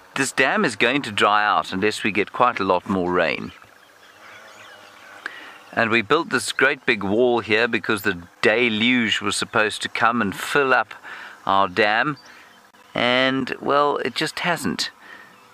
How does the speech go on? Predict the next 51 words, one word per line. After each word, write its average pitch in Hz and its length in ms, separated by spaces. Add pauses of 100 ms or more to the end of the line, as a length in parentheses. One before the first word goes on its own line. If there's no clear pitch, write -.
(360)
And 104 160
I 107 120
don't 147 280
know 117 200
what, 120 300
I 113 60
mean, 117 240
it's - 240
not, 139 200 (220)
it, - 120 (260)
not 127 400
very 117 420
picturesque - 840 (360)
spot - 460
at - 120
the 87 60
moment, 80 460
and 95 100
hopefully 101 380
it 85 140
will 92 100
become 107 400
that 78 180
again 80 420 (500)
when 95 160
we 92 140
get 87 180
a 87 60
bit 85 260
more 87 420 (400)
rain. 76 480 (360)
We've 120 160
had 143 320
a 143 120
little 156 340
bit 131 260
of 113 340
waterbuck 151 640
action. 143 460
They've 131 220
gone 120 280
off. 127 240
There 117 120
are 113 40
one 123 180
or 104 100
two 107 200
kingfishers 107 640
having 104 320
a 101 60
bath, 107 400